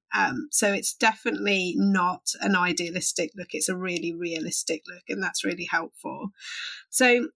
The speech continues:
with that in mind, with so many difficult conversations we can have at work, from the discomfort of, like, a really bad performance review, or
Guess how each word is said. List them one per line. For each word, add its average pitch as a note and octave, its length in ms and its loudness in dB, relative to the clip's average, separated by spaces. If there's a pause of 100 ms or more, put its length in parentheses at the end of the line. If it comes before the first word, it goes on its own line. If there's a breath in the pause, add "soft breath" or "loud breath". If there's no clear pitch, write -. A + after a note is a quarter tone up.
(220)
with C4 140 4
that C#4+ 140 4
in C#4 80 2
mind, A3 220 4
with D4 80 2
so D4 440 4
many A3 240 4
difficult - 380 -4
conversations - 880 -2
we E3 100 -2
can F3 120 -8
have F3 180 0
at - 100 -8
work, D3 360 0 (120)
from F3+ 540 0 (400 loud breath)
the G3 80 2
discomfort A3 800 2
of, F3+ 160 -2
like, E3 240 -6
a D3 180 -4
really F#3 400 0
bad E3+ 460 2
performance F#3 560 0
review, F3+ 680 0
or E3 400 -4